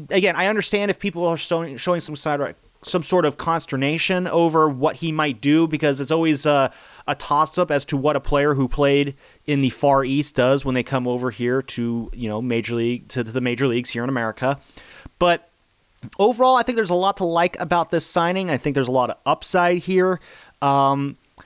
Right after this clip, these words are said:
so, yeah, a very, a, a, a positive day for Giants fans. Farhan did mention that he will be the everyday center fielder.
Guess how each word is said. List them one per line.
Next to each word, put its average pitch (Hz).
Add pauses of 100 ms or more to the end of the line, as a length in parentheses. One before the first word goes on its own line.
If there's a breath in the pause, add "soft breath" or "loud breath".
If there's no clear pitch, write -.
(400 soft breath)
so, 196
yeah, 240
a -
very, 220
a, 220
a, 208
a 202
positive 254
day 175
for -
Giants 147
fans. 165
Farhan 156
did 160
mention 151
that 127
he 165
will 156
be 170
the 156
everyday 147
center 147
fielder. 139